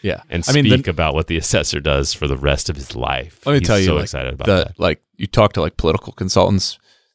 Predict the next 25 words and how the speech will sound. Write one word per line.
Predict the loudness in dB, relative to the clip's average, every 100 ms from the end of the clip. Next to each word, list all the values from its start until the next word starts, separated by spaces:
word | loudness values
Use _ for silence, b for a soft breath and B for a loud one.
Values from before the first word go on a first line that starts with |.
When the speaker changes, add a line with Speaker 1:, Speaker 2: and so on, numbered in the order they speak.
| _
Speaker 1:
that, | -4 -2
like, | 0 0 -2 -20 _ _ -8
and | -4
I'm | 0 2
talking | 2
about, | 2 -6
like, | -10 -2
Democratic | -2 0 -4 -6
political | -6 -8 -8
Speaker 2:
Yeah. | -6
Speaker 1:
consultant | 0 2 2 -2 -10
types, | -10 -10
the | -4 -4
number | 0 2 4
of | 2
people | 2 0
who | 0 -2
say, | -2 0 0
like, | -4 -8 -18 _ _ _ _ _ _ _ _ _
"Jordan | 2 4 6
Marks | 4 2 -2
is | -4
a |
political | -4 2 2 2 0 0
machine." | 0 -2 -4 -10 -18